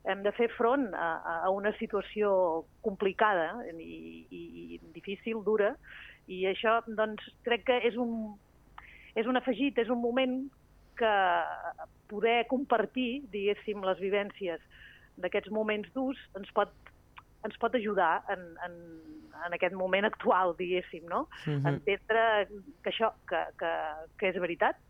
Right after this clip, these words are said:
Speaker 1: que, que la vida és així, que, que, que hi han hagut moments durs i n-, n-, en tenim un ara i n'hi continuaran havent, no?
Speaker 2: Mm, segur que
Speaker 1: I el
Speaker 2: sí.
Speaker 1: fet de po-, de poder-ho escoltar junts, eh, de compartir, eh, la, l'acte que és el teatre, de, de comunió, de compartir, doncs crec que ens,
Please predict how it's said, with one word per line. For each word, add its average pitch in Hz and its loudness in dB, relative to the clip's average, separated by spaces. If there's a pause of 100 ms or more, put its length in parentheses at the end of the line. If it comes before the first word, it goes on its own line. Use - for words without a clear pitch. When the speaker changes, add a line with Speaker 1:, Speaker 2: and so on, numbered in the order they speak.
Speaker 1:
que, 180 2 (180)
que 170 -6
la 170 0
vida 175 2
és 170 -2
així, 262 -4 (100)
que, 180 2 (100)
que, 160 -6 (240)
que 175 -4
hi 170 2
han 190 4
hagut 202 2
moments 208 -2
durs 294 -2
i 202 -4
n-, 185 -12
n-, 202 -12 (120)
en 190 -6
tenim 202 -2
un 208 0
ara 208 6
i 240 2
n'hi 233 0
continuaran 180 -4
havent, 165 -4
no? 190 -10 (240)
Speaker 2:
Mm, 147 -4 (220)
segur 147 -2
que 156 -2
Speaker 1:
I 165 2
el 180 4
Speaker 2:
sí. 135 -2
Speaker 1:
fet - 0
de 214 4
po-, 240 0
de 214 2
poder-ho 226 4
escoltar 214 0
junts, 247 2 (580)
eh, 185 4
de 196 2
compartir, 254 2
eh, 190 4
la, 170 4
l'acte 175 2
que 190 2
és 180 -2
el 185 0
teatre, 202 4
de, 185 4
de 180 2
comunió, 202 2
de 233 2
compartir, 196 0
doncs 185 0
crec 180 0
que 196 -4
ens, 196 -12